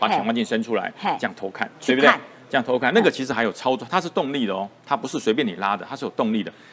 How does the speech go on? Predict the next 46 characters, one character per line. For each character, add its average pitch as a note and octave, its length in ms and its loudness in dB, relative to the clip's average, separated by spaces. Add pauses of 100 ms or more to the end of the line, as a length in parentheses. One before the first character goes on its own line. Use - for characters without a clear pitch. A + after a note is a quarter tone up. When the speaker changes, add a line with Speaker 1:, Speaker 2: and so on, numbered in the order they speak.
(160)
Speaker 1:
可 D#3+ 100 2
是 G#3+ 80 6
现 A#3 160 4
在 G#3 80 6
海 C3 160 2
鲲 E3+ 160 0
号 F#3 160 6 (160)
它 A3 220 6
的 E3 180 2
这 F3+ 140 -2
个 D3 80 4
潜 G#2 160 -6
望 B2+ 100 2
镜 B2+ 140 -6
它 E3+ 120 0
也 E3 180 4
有， C#3+ 180 6 (340)
但 B2+ 140 4
是 C3 80 -4
它 D#3 80 4
的 C3+ 60 2
潜 G#2 140 -12
望 A#2 140 0
镜 A2 100 -8
有 F#2 60 -8
另 B2+ 140 -4
外 A#2 100 0
一 - 20 -2
种 F2+ 120 -12 (120)
方 D#3+ 220 0
式， C#3+ 240 -6 (420)
就 C#3+ 140 -2
是 A#2+ 140 -10
放 B2+ 400 2
坐 G#2+ 180 2
标， A2 240 4
放 A#2+ 320 4
这 A#2 100 -4
个 G#2 80 -2
东 G#2+ 160 -2
西， A2 160 -2
放 F3+ 200 4
天 E3 180 -2
眼 A#2 160 -2
出 G#2+ 160 -10
去。 F#2 180 -12